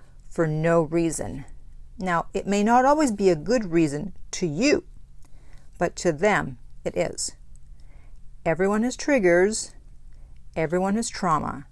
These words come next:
So it's possible that you triggered them without meaning to. And if that's the case, then when they calm down from being triggered and no longer see you as a threat,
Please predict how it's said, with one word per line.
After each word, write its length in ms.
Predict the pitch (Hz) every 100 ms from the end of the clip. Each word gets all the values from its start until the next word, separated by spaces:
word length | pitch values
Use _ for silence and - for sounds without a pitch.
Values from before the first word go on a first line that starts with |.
| -
So 460 | - - 170 156 151
it's 200 | 165 -
possible 800 | - - 185 190 - 214 233 233
that 200 | 175 -
you 140 | 160
triggered 580 | 156 - - 247 214 175
them 360 | - - 135 - - - - - - -
without 280 | 165 165 170
meaning 280 | 175 165 -
to. 260 | - - - - - - - - - - - - -
And 180 | 175 170
if 120 | 170
that's 240 | 196 208
the 100 | -
case, 640 | - - 233 160 156 - -
then 240 | 170 165
when 260 | 165 170 165
they 120 | 160
calm 480 | - - 208 202 180
down 400 | 185 196 175 156
from 240 | - 156
being 180 | 147 147
triggered 600 | - 240 226 147 170 208 - - - - - - -
and 240 | 160 160 -
no 260 | 165 170
longer 340 | 175 165 160 156
see 220 | - 180
you 160 | 165
as 140 | 151 147
a 60 |
threat, 560 | 156 - 220 175 - -